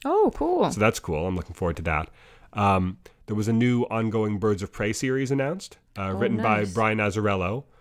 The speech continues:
Speaker 2: with art by Emanuela Lupacchino, which you kinda have to say it like that when you
Speaker 1: Oh,
Speaker 2: read.
Speaker 1: it's beautiful.
Speaker 2: Um,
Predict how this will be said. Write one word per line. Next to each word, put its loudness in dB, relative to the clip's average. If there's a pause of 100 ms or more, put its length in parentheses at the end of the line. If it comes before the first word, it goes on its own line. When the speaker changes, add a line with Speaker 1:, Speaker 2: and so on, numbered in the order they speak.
(220)
Speaker 2:
with -6
art 0
by 0
Emanuela 0
Lupacchino, 0
which -6
you -8
kinda -2
have -6
to -18
say 0
it 0
like -4
that 0
when 2
you 4
Speaker 1:
Oh, 6
Speaker 2:
read. -2
Speaker 1:
it's -16
beautiful. -2
Speaker 2:
Um, 2